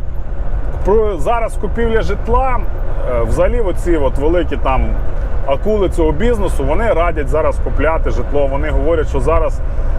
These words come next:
е, не, не дивлячись на те, що навіть зараз велика, м, ставка процентна, е, все одно житло варто купляти, тому що там через пару років,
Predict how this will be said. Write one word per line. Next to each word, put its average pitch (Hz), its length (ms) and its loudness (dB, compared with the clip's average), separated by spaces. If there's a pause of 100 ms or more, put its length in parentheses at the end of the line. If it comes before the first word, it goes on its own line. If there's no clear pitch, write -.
(120)
е, 123 100 2
не, 156 200 0 (200)
не 175 80 2
дивлячись 170 460 0
на 170 80 0
те, 190 180 2
що 175 120 0
навіть 170 240 2
зараз 175 300 0
велика, 156 640 2
м, 117 60 -4 (480)
ставка 202 480 0
процентна, 143 720 0 (640)
е, 120 120 4
все 165 180 0
одно 175 500 2
житло 170 280 2
варто 170 320 0
купляти, 175 600 0
тому 156 260 -2
що 139 640 2 (300)
там 143 140 0
через 156 280 0
пару 170 280 2
років, 180 340 0